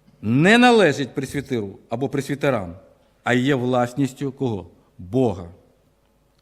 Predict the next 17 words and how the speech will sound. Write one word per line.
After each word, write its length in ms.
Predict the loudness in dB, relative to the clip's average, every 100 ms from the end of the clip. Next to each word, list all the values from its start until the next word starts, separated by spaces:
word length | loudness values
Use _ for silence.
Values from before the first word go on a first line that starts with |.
| _ _ _ -20 -20 _ _ _
Бога, 380 | -2 2 4 4
яку 280 | 0 0 0
він 240 | 0 0
довірив 600 | 0 0 2 2 2 -2 -6
на 100 | -4
тимчасове 560 | -4 -4 -4 -2 -2
піклування 760 | -2 -6 -4 0 2 0 -2 -6 -12 _ _ _ _ _
церковним 600 | -6 -4 -4 0 2 2
лідерам. 380 | 0 -4 -6 -10 -18 _ _ _ _ _ _ _ _ _ _ _ _ _ _ _ _ _ _ _
Що 200 | 0 2
ж 80 | 6
має 460 | 6 6 4 -2 -8
на 200 | -2 2
увазі 380 | 2 2 0 -6
апостол 380 | -6 -8 -6 -8
Петро, 360 | -8 -6 -4 -4
говорячи: 680 | -4 -2 -2 -4 -6 -8